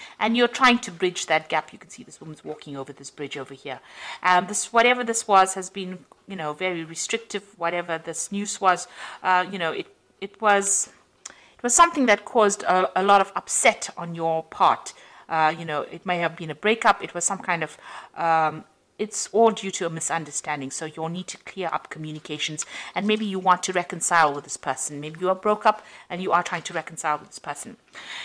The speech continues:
Now, in the past, you've got discipline over here. So you have been very focused maybe on your career and your work. Uh, you've got a lot of, uh, Mars with Saturn over there. So the Saturn is about work, and you have been,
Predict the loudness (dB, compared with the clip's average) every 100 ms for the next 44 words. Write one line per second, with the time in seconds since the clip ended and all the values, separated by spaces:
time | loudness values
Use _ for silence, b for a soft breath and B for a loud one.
0 | B 4 6 6 8 8 8 4 4 4
1 | -2 -2 0 0 0 -2 2 2 4 2
2 | 4 4 2 2 2 2 -2 -2 -8 -10
3 | -8 -6 -6 -8 -8 -4 -2 -2 -6 -4
4 | 6 6 6 -12 B B B -2 -2 0
5 | 2 6 6 6 2 -2 -2 -2 6 10
6 | 10 8 -4 -8 -2 0 0 0 -4 -2
7 | 0 -2 -2 -8 -2 0 2 0 -2 2
8 | 2 2 4 6 6 0 -6 -6 -6 -4
9 | -6 -6 -12